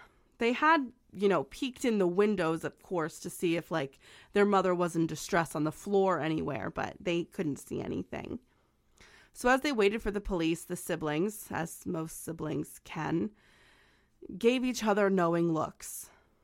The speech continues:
If what they thought happened, happened, they were in trouble.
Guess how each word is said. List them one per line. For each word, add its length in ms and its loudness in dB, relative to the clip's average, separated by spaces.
If 160 -6
what 240 0
they 160 2
thought 380 2
happened, 720 -2
happened, 720 -6
they 220 4
were 200 4
in 120 0
trouble. 540 -6